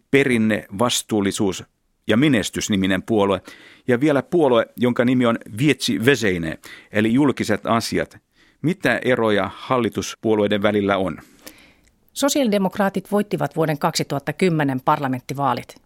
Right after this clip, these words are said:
Speaker 2: Mutta hallituksen muodosti lopulta vaaleissa toiseksi tullut kansalaisdemokraattinen puolue yhdessä kahden muun puolueen kanssa. Nuo puolueet ovat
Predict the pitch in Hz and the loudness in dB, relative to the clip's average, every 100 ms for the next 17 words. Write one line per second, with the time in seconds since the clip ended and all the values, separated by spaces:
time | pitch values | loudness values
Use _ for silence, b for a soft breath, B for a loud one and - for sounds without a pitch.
0 | _ - 160 165 220 240 214 - 180 175 | _ -10 -4 0 0 0 -2 -4 -2 0
1 | 170 156 - 160 160 139 139 147 135 131 | 0 -2 -4 -4 -2 -4 -4 -2 -2 -2
2 | - - 185 160 - - - 160 165 - | -6 -4 -2 -2 -2 -8 -6 -4 -4 -6
3 | - 208 202 147 131 143 139 - 143 123 | -2 0 0 -2 -4 -4 -4 -2 -6 -6
4 | 139 127 - 185 165 156 147 b 170 165 | -6 -6 -4 -2 -2 -4 -6 b -4 -2
5 | 156 156 - 143 147 160 208 180 - 151 | -2 -2 -2 -4 -4 -2 0 -2 -2 -2
6 | 156 151 113 123 - - _ _ _ 170 | 0 -4 -8 -8 -6 -8 _ _ _ -2
7 | 170 180 208 208 190 180 175 165 | -2 2 0 2 0 -2 -4 -4